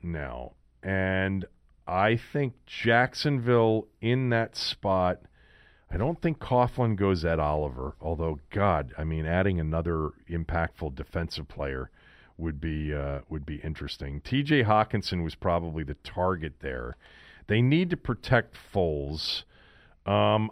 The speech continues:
I think they go Jonah Williams. Jacksonville, Jonah Williams. Although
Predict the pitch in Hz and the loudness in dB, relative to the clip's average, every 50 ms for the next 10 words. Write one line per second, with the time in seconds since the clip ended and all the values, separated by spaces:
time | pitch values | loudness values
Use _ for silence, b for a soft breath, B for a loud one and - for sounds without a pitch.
0 | - - - 117 135 156 180 196 175 - - 151 143 127 120 123 127 127 123 123 | -6 0 2 4 4 6 4 2 2 2 2 2 2 4 4 4 6 6 6 6
1 | 123 123 123 123 113 98 95 117 113 110 110 104 92 87 87 87 82 78 76 71 | 6 6 4 2 2 2 2 2 2 4 2 2 0 0 0 0 0 -2 -4 -4
2 | - - - - - - - - 120 120 123 123 - - 113 95 92 92 87 80 | -6 -8 -10 -10 -12 -8 0 4 4 6 4 4 2 -2 -2 0 0 -2 -2 0
3 | 78 95 104 101 98 90 82 90 92 90 90 87 98 110 110 123 123 123 | 0 0 0 0 0 0 0 2 2 0 2 2 2 4 6 6 4 4